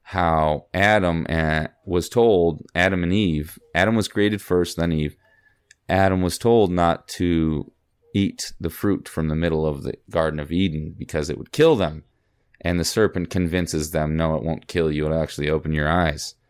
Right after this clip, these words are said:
and help you and create a better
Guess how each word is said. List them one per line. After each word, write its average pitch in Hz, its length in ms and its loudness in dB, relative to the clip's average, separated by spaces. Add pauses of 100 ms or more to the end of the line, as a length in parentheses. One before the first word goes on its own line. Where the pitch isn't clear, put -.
(240)
and 80 140 -6
help 101 320 -2
you 76 260 -10 (960)
and 78 360 -2
create 85 460 0
a 78 120 0
better 76 680 0